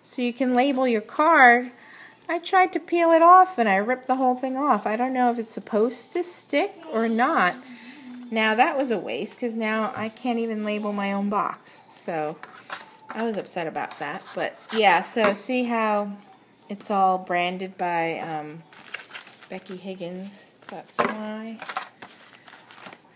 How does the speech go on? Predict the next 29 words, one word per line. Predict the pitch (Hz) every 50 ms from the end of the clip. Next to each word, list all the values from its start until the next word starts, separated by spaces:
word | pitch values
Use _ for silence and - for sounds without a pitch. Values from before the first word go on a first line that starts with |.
| _ _ - - - - -
And | 214 214 208 202 196 190
then | 185 208 208 208
I | - 151 180 220
already | 220 226 220 233 233
showed | 226 - - 240 226 226 214
you | 220 226 220
the | 208 220
Scraptastic | 202 - - - 226 202 180 - - - - 233 240 269 262 - - - 196 - -
kit, | - - 208 185 175 - - -
which | - 190 180 - -
I | - 175 170
also | 151 160 165 165 - - 185 170
like | 151 143 135 135 147 175 - - - - - -
as | 202 208 202 -
well. | 190 156 131 120 123 151 220 240 240 - - - - - - - - _
I'm | 190 185
happy | 185 190 185 180 - 190
with | 180 175 165 -
that | - 160 156 - -
kit. | - - 185 170 165 - - - - - - - - - _ _
It | - 226 226
just | - 277 277 -
seems, | - 330 330 320 311 302 302 294 277 - - - - - - - - -
um, | - 226 233 240 233 233 233 233 233 226 - - - - - _ - - _ _ - _ - -
'cause | - 254
I'm | 254 262 254
like, | 262 254 254 254 262
where | 247 254 269 277 277
are | 269 269 262 254 254 247 247